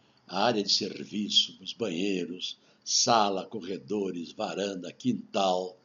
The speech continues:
os dormitórios, é, a-, as nossas camas, de embaixo da cama, em cima da cama, no baú se tiver a cama,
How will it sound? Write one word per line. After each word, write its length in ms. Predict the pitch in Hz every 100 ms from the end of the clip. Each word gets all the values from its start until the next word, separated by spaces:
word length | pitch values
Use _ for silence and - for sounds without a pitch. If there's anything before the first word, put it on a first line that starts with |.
| _ - - - _
os 140 | 113 98
dormitórios, 1120 | 131 110 98 - 110 98 95 90 92 - - _ _ _ _ _ -
é, 340 | 90 90 - 85
a-, 200 | - -
as 80 | 110
nossas 400 | 120 - - -
camas, 400 | - 123 107 92
de 180 | 95 85
embaixo 440 | 87 107 95 -
da 100 | -
cama, 360 | - 113 95 85
em 40 |
cima 280 | - 104 85
da 140 | 80 -
cama, 460 | - 113 104 92 76 _ _ _ -
no 120 | 95
baú 360 | 92 90 110
se 100 | 104
tiver 320 | - 85 92 78
a 100 | 67
cama, 480 | - 110 101 87